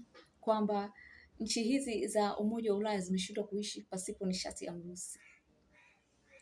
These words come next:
Moja ya tuhuma ambazo wanatuhumiwa ni kwamba wanaendelea kununua nishati za Mrusi. Wameendelea kuwa wateja wa gesi na mafuta ya Mrusi.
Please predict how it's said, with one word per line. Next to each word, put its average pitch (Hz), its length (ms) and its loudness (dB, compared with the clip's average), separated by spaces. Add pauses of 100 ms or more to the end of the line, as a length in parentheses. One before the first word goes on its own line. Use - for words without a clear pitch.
(280)
Moja 208 300 8
ya 185 60 4
tuhuma 196 380 0
ambazo 190 260 2
wanatuhumiwa 185 640 0
ni 180 80 -2
kwamba 185 340 -4
wanaendelea 180 560 -4
kununua 180 420 -6
nishati 180 340 -10
za 185 140 -14
Mrusi. - 440 -10 (1400)
Wameendelea 185 480 6
kuwa 202 280 6
wateja 185 400 2
wa 165 80 -2
gesi 233 480 2 (100)
na 175 120 -2
mafuta 180 420 -4
ya 175 100 -6
Mrusi. 175 460 -8